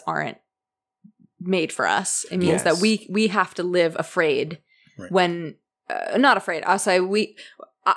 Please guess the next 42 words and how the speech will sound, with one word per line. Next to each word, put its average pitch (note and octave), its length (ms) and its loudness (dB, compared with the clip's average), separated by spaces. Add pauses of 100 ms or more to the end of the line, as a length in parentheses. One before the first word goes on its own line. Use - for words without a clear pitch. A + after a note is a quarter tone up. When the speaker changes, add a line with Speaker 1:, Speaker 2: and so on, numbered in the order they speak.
Speaker 1:
I'm B3 180 2
not, A3 320 0 (280)
you C#3 100 -2
Speaker 3:
Mm-hmm. F#3 100 2
Speaker 1:
know, D#3+ 260 4 (640)
going F#3+ 300 2
into F3+ 180 -4
my E3 120 4
work E3 360 2
tomorrow D#3 540 0
and F3+ 140 -4
saying, D#3 500 -2
like, E3+ 300 -4
"Yeah, D#4 120 4
I, C4 280 4 (140)
I G#3+ 160 2
went A#3+ 220 -2
to C#4 140 0
a C#4+ 40 4
play D4 300 0
party E3+ 340 0
this D#3+ 220 -4
weekend," D#3+ 440 -2
whereas F3+ 320 0
you F#3 80 -4
can F#3 200 -4
say, G#3+ 480 4
"I D#3 100 4
went D#3+ 280 -2
to D#3+ 180 -2
a D3 100 -2
Christmas - 540 -12
party - 400 -8
this - 280 -4
weekend." - 480 -8
Speaker 2:
Mm-hmm. D#3 400 -2
Speaker 3:
Right. A#2+ 240 0
Speaker 1:
Um, F#3 640 2 (1000)
and G#3+ 100 4
I F#3+ 140 4
just F#3+ 220 -4
think A#3 220 -4